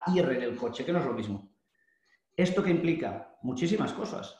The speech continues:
Porque los niños podrán ir solos al cole, subiéndose al coche que los trae al colegio. O nuestros abuelos que viven solos podrán, podremos enviarles el coche para que lo recojan y vengan. O nosotros podemos trabajar dentro del vehículo.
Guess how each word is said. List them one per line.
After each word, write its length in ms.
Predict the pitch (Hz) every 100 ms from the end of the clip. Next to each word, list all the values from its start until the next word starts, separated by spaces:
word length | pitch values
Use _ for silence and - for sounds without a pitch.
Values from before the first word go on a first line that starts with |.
| _ _ _
Porque 260 | 123 131
los 120 | 131 131
niños 240 | 202 269
podrán 320 | 156 139 135
ir 80 | 131
solos 260 | 135 127 127
al 140 | 110
cole, 240 | 156 208
subiéndose 480 | - 123 131 135 147
al 100 | 143
coche 220 | 143 143
que 100 | 214
los 400 | 135 120 120 - -
trae 200 | 127 117
al 140 | 113
colegio. 500 | 131 180 131 101 - - _ _ _
O 100 | 135
nuestros 440 | 127 123 123 113
abuelos 400 | 123 151 185 139
que 100 | -
viven 300 | 113 131 156
solos 300 | - 170 202
podrán, 580 | 208 131 127 147 160 - - _ _ _ _
podremos 380 | 135 135 156 165
enviarles 380 | 160 156 151
el 80 | 147
coche 220 | 160 185
para 200 | 202 139
que 120 | 131 131
lo 100 | 127
recojan 460 | 117 151 - 139
y 40 | 107
vengan. 380 | 165 110 - - _ _ _
O 120 | 156
nosotros 380 | 143 143 175 254
podemos 320 | - 139 131
trabajar 380 | 131 127 127 127
dentro 240 | 117 120 117
del 80 |
vehículo. 400 | 120 - 117 -